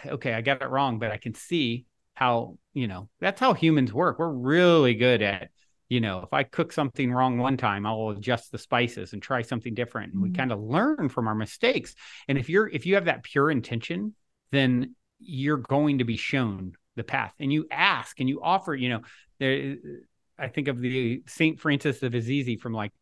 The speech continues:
Speaker 1: what, the eleventh century, I think. He said, "Lord, make me an instrument of thy peace." Uh,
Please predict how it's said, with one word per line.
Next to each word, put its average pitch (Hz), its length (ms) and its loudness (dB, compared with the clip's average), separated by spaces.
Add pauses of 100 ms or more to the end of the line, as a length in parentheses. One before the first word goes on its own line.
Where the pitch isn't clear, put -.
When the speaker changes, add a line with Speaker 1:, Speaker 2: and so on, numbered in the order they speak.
(100)
Speaker 1:
what, 110 200 -10
the 101 80 -14
eleventh 117 380 -6
century, 123 460 -6
I 90 60 -10
think. 98 260 -12
He 113 80 -12
said, 110 200 -8 (300)
"Lord, 139 380 2
make 131 220 2
me 135 120 -4
an 117 80 -2
instrument 117 520 -6
of 107 100 -10
thy 101 160 -4
peace." - 480 -12 (220)
Uh, 127 100 -6